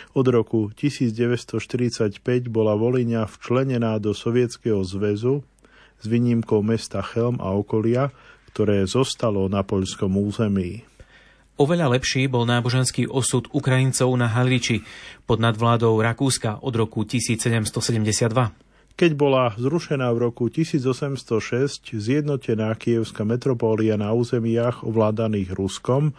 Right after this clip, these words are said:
Speaker 1: Svätá stolica obnovila v roku tisíc osemsto sedem pre rakúske panstvá Halickú metropóliu so stolcom vo Lvove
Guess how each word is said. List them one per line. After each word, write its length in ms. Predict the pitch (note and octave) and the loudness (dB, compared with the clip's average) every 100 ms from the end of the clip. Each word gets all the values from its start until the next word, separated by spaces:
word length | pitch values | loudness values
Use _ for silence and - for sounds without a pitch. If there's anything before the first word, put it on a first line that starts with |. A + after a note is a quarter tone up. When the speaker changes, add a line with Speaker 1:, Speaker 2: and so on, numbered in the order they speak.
| - - - - | -10 -20 -20 -20
Speaker 1:
Svätá 400 | - - D#3+ C3+ A2+ | -10 0 2 2 0
stolica 480 | - C3 B2+ - A#2+ | 0 0 0 2 0
obnovila 480 | C3+ C#3 C3+ A#2+ A2+ | 0 0 0 2 2
v 160 | A2 | 2
roku 240 | G#2 A2+ G#2 | 0 -2 -2
tisíc 400 | - D3+ B2 A#2+ | -2 -2 0 0
osemsto 480 | A2+ A2+ A2 - | 0 -2 -2 -2
sedem 560 | G2 - A#2+ B2+ B2+ B2 | 0 0 0 0 0 -2
pre 240 | - G#2 | 0 2
rakúske 560 | A#2 A#2+ C3+ A#2+ - G2 | 2 0 -2 -4 -2 -2
panstvá 720 | A2+ A#2+ C3+ - A#2+ A2+ G#2+ | 0 0 -2 -4 -2 0 0
Halickú 480 | A2 A2 G2+ - G2+ | 0 0 -2 -2 0
metropóliu 800 | A#2 A#2+ C#3 A#2+ A2+ A2 G#2+ G2+ | 0 2 0 0 -2 0 0 0
so 160 | G2+ G2+ | 0 -2
stolcom 560 | - F#2+ F#2+ G2 F2+ | -2 -2 -2 -2 0
vo 80 | A2+ | 2
Lvove 480 | C3 B2+ B2 B2 | 2 2 0 -2